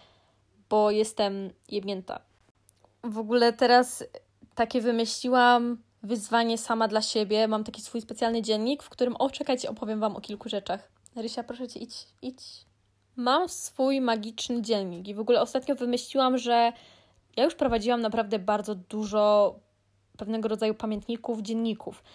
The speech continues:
Tylko za każdym razem, kiedy na to patrzyłam, to czułam taki mega cringe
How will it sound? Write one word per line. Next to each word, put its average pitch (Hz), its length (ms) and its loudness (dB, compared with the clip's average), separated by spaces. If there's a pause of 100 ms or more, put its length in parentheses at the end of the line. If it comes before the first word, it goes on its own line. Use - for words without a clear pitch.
(220)
Tylko 220 240 -2
za 233 100 -2
każdym 247 260 0
razem, 254 200 0
kiedy 233 200 -6
na 233 120 0 (180)
to 220 100 -2
patrzyłam, 233 460 0
to 226 100 -12
czułam 226 220 -4
taki 220 200 -8
mega 220 240 -2
cringe 240 420 -4